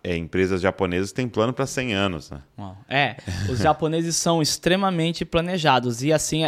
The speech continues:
Speaker 2: a, a nossa igreja, né, japonesa, então assim, a, <laughs> a gente vai pro,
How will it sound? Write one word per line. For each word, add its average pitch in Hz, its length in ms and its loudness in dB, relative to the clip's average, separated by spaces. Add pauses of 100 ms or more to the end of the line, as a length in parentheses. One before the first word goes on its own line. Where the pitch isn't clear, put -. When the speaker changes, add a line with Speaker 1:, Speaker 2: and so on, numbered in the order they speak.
Speaker 2:
a, 131 480 6
a 127 60 4
nossa 127 280 0
igreja, 117 460 -4
né, 139 180 -4
japonesa, 127 880 0 (360)
então 127 280 2
assim, 147 520 0
a, 131 160 -2
<laughs> - 640 -8
a 127 120 0
gente 147 320 0
vai 135 320 6
pro, 127 480 0